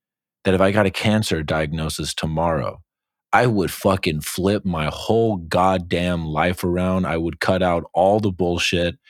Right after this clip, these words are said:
I would cut out everything that I know is not serving me. I would hone every practice that I know would bring me into alignment, and that I have those tools here and now.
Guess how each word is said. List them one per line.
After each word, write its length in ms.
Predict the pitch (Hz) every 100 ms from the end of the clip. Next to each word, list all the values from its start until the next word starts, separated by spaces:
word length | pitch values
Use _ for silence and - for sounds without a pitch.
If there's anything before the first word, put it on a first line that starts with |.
| _ _ -
I 60 | 87
would 160 | 87
cut 180 | - 95
out 180 | 90 85
everything 500 | 92 98 110 101 107
that 140 | 104 95
I 100 | 90
know 300 | 90 90 85
is 120 | 80
not 360 | 85 85 82 -
serving 420 | 92 87 82 82
me. 180 | 85 85
I 120 | 82
would 180 | 85 82
hone 440 | - - 95 95 90
every 300 | 90 92 98
practice 520 | 92 - 90 87 92 90
that 120 | 82
I 80 | 85
know 220 | 87 85
would 180 | 80 73
bring 240 | 87 90
me 120 | 92
into 280 | 90 87 87
alignment, 580 | 82 82 85 82 82 90 - - - _ -
and 120 | 101
that 80 | 104
I 80 |
have 380 | 98 120 131 127
those 300 | 117 120 110
tools 380 | - 123 117 107
here 240 | - 110 98
and 120 | 80
now. 440 | 85 90 65 57